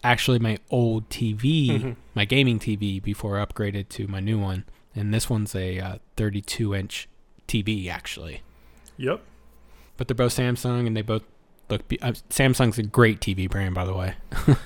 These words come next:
Speaker 2: Yes, it is. Um, yep. I have a four K T V from them right now. It's fantastic.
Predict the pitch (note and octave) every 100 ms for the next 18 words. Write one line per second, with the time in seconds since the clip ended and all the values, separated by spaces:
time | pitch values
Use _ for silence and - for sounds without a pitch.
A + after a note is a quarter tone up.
0 | - C3 C3 C#3 B2 A#2+ G2 F#2 - -
1 | A2+ G#2 G2+ A2 - - B2 A#2+ - -
2 | - - A#2 A#2 A2 - A#2 - A#2 A2+
3 | A#2 A2+ A2 A#2 A2+ G#2+ A2 A2+ G#2 -
4 | - - - G#2 G#2+ - - - - -
5 | -